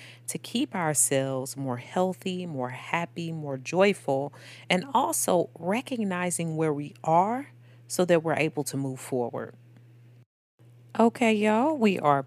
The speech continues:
back. And so we have just two more things I really want to note that have a couple topics under them.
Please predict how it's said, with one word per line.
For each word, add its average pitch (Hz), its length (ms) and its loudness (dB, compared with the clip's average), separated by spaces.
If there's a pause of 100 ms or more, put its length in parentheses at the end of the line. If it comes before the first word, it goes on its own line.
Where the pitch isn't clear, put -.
(160)
back. 180 480 2
And 180 180 0
so 190 300 4
we 208 260 -2
have 233 460 0
just 175 460 -2
two - 200 -8
more 330 220 0
things 190 340 -2
I 160 100 6
really 160 360 0
want 156 280 -2
to - 120 -4
note 143 380 0
that 147 180 -2
have 147 180 -2
a 143 60 -6
couple 147 320 -2
topics 139 480 -2
under 143 260 -2
them. 147 360 -6